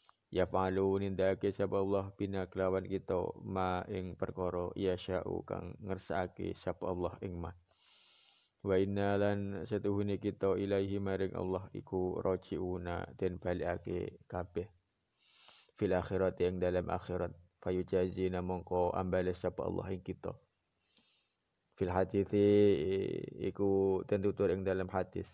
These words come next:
Man istarja utawi dawuh man istarja. Man utawi sapa wonge iku istarja maca istirja sapa man indal musibah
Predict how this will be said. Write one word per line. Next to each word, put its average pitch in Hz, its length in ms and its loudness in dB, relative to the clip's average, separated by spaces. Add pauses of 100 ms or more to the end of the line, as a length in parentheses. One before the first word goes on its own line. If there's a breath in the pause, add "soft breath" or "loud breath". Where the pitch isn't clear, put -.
(400)
Man 95 240 0
istarja 92 560 0
utawi 92 480 0
dawuh 90 320 -2
man 92 160 -4
istarja. - 560 -6 (720 loud breath)
Man 95 160 0
utawi 98 320 2
sapa 98 320 2
wonge 101 560 0 (1200)
iku 98 480 0
istarja 92 960 0
maca 95 400 -2
istirja - 1300 -4
sapa 95 320 -2
man 92 240 -4 (320)
indal 95 400 0
musibah 92 480 -4